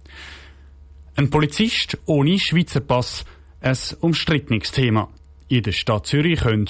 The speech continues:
Leute ohne den roten Pass neu die Ausbildung von der Stadtpolizei anfangen. Das hat der Stadtrat beschlossen. Die Polizei soll so bürgernah sein und die Bevölkerung besser abbilden, argumentiert der Stadtrat.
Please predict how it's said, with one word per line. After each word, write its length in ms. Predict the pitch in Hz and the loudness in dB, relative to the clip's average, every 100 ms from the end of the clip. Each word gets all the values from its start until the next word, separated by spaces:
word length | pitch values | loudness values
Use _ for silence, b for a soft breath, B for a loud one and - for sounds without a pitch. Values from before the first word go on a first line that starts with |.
| - | 0
Leute 400 | 135 160 - - | 0 0 -2 -2
ohne 240 | 156 185 | 2 2
den 160 | 139 123 | 2 2
roten 240 | 131 - | 0 -2
Pass 460 | - 131 143 - - | 0 0 0 -2 0
neu 240 | 127 139 | 2 2
die 180 | 147 - | 0 0
Ausbildung 640 | 151 151 - 131 110 107 - | 0 0 2 2 2 -2 -4
von 200 | 120 113 | -2 0
der 80 | |
Stadtpolizei 920 | 131 - 110 - - 104 104 - 117 113 | -2 0 -2 -2 -2 0 0 0 0 2
anfangen. 520 | 117 127 123 120 113 B B B | 0 2 2 2 2 B B B
Das 160 | - 147 | -4 -2
hat 320 | 120 - - | -2 -4 -4
der 60 | 160 | -4
Stadtrat 580 | - 131 - 113 90 | 0 -2 0 -4 -4
beschlossen. 560 | - - 113 98 - 101 - - B B B B B | -6 -2 -2 -2 -4 -6 -10 -20 B B B B B
Die 40 | - | -4
Polizei 460 | 104 98 131 147 | -4 0 0 2
soll 240 | 143 110 107 | 2 2 2
so 200 | 135 139 | 2 0
bürgernah 600 | 139 156 170 156 127 123 | 0 0 2 2 4 2
sein 440 | - - 156 175 - | 0 0 0 0 0
und 280 | 151 147 | 0 0
die 60 | - | -4
Bevölkerung 540 | 147 131 139 - 139 127 - | -2 0 0 0 -2 -2 -2
besser 480 | 113 - - 156 - | -2 -2 -2 -2 0
abbilden, 680 | 127 - 135 117 107 101 | -2 0 0 2 2 0
argumentiert 720 | - 101 101 104 101 110 104 - | 0 -2 0 0 0 0 0 -2
der 60 | |
Stadtrat. 760 | 101 123 113 - 107 107 - - | -2 0 0 0 0 -2 -6 -10